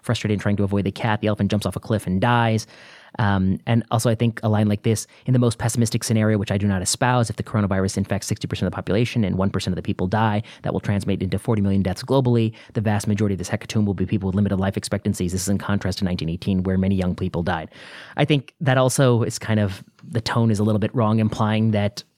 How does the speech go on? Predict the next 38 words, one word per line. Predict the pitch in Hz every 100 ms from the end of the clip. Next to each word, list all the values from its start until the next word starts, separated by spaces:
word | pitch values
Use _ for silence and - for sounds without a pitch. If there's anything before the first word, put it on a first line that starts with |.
| _ _ _ _ -
you | 165
know, | 107
if | 98
we | 123
were | 117 113
to | 110 113
lose | 110 110 104 - - - - - -
forty | - 175 170 156
million | 135 135 143 139
people, | 117 135 120 110 101 104 -
um, | 117 117 110 - _ _ -
you | 185
know, | 113
who | 123
are | 110
the | 107
ages | 104 101
of | 92
sixty, | - 110 - 107
seventy, | - 104 107 98 95 -
eighty, | 123 113 98 90 101 _
um, | 131 101 95 - _ _ _ -
with | 127
comorbidities | - 147 127 110 107 104 98 - _ -
like | 135 117
hypertension, | 147 - - 104 -
which | 131
is, | 175 131 -
you | 151
know, | 113 87 -
really | 151 160 135
kind | 113 131
of | 113
a |
mild | 113 110
comorbidity, | 110 110 104 110 107 98
or | 85
diabetes, | 92 98 101 120 110